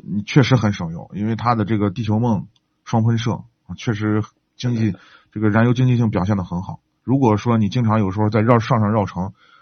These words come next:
Speaker 1: 那个油耗真的是很低，六，六，六点几升，就，就，就，就这么一个状况啊。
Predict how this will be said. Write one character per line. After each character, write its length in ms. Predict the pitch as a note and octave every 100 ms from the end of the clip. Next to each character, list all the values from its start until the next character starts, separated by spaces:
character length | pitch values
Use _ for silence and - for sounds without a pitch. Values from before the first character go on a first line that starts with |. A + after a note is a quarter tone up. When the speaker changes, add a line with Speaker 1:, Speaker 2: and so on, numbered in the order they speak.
| _
Speaker 1:
那 120 | - A2+
个 100 | G#2+
油 160 | G#2
耗 220 | A#2+ A#2+ G2+
真 140 | B2
的 80 | A2
是 100 | G#2
很 160 | F#2 E2+
低， 180 | G2+ G2
六， 280 | A#2+ A#2
六， 220 | F#2 A2 -
六 220 | A#2+ B2
点 160 | G2 F#2
几 140 | F2
升， 200 | - F2+ - _ _ _ _ _
就， 120 | F#2+
就， 100 | G2+
就， 120 | F#2+
就 140 | F#2 F#2
这 100 | F#2+
么 100 | F#2+
一 40 |
个 80 | F#2+
状 160 | G2+ E2
况 160 | E2 - _ _ _
啊。 200 | E2+ -